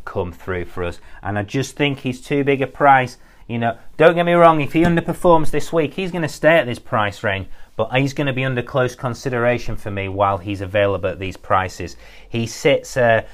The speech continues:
high up in my models. He's slightly out of form, but so was Colin Morikawa,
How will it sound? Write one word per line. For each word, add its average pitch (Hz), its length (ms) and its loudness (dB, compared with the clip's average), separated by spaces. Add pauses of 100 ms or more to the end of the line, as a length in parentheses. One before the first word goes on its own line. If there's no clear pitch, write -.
(180)
high 139 200 6
up 139 160 2
in 143 100 0
my 135 200 4
models. 120 520 2 (200)
He's 104 200 -8
slightly 185 800 4
out 180 160 6
of 175 100 -2
form, 123 480 6
but - 120 -2
so 151 240 8
was 135 140 2
Colin 113 300 4
Morikawa, 107 680 6